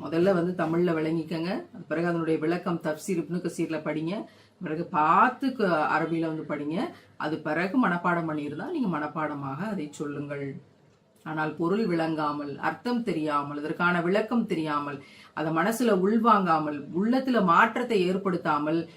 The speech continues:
நான் முட்டைக்க மனப்பாடம் பண்ணிக்கிட்டு நான் வந்து கட கட கட கடன்னு இதை படிச்சுட்டு போறேன்னு தயவு செய்து செய்யாதீர்கள். நீங்கள் விளங்குவதற்காகத்தான் நான் குரானை வந்து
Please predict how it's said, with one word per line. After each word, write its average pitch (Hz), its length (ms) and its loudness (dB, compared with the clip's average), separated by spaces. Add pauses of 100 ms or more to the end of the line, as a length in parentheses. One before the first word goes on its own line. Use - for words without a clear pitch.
(140)
நான் 160 200 -2
முட்டைக்க 254 520 -2
மனப்பாடம் 220 600 4
பண்ணிக்கிட்டு 190 640 2 (180)
நான் 196 220 4
வந்து 196 180 2
கட 190 200 2
கட 165 220 0
கட 160 80 0
கடன்னு 165 440 0
இதை 240 120 2
படிச்சுட்டு 170 420 -4
போறேன்னு 160 360 -2
தயவு 175 520 0
செய்து - 560 6
செய்யாதீர்கள். 160 640 2
நீங்கள் 160 300 2
விளங்குவதற்காகத்தான் 233 1120 6
நான் - 280 4
குரானை 190 360 6
வந்து 185 500 0